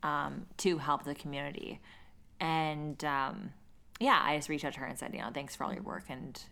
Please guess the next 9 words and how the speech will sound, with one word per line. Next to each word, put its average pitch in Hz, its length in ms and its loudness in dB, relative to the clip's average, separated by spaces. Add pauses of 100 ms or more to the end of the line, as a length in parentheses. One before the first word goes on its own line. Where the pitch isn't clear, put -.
(440)
I, 143 180 -4 (180)
yeah, 135 260 -2 (240)
it, 151 260 -8
uh, 135 280 0 (880)
you 180 80 0
know, 156 200 2 (360)
touched - 400 4
me 190 440 6 (260)
<laughs> - 20 -2